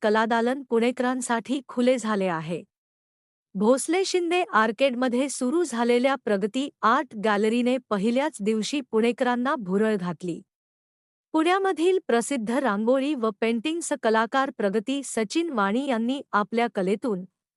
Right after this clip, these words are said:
कौशल्यातून सादर केलेल्या प्रगती आर्ट गॅलरीचे उद्घाटन नुकतेच झाले.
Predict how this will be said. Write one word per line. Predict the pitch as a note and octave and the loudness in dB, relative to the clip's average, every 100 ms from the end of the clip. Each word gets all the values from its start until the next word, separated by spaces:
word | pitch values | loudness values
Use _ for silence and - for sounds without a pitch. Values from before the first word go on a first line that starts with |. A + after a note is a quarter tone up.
| - | 0
कौशल्यातून | D4 E4 - D4 D#4 D#4+ F4 | 2 0 0 -2 -2 -4 -6
सादर | - A3 G#3 B3 D4+ | -2 0 2 0 0
केलेल्या | B3 A3+ A3+ B3 | 0 2 2 2
प्रगती | C4 G#3+ G3 A3 C4 C#4+ - | 0 -2 0 -2 -4 -6 0
आर्ट | G#3+ C#4+ B3+ G3+ | 2 0 -2 -2
गॅलरीचे | A3 A3+ A#3 C4 D#4 D#4 | 0 2 0 0 -2 -2
उद्घाटन | G#3 F#3 F3+ A3+ C#4+ D4+ | -2 -2 0 0 0 -2
नुकतेच | G#3+ F#3+ - C4+ G3 | -2 -4 -4 -4 -2
झाले. | F#3+ F3+ D#3 | -4 -2 -4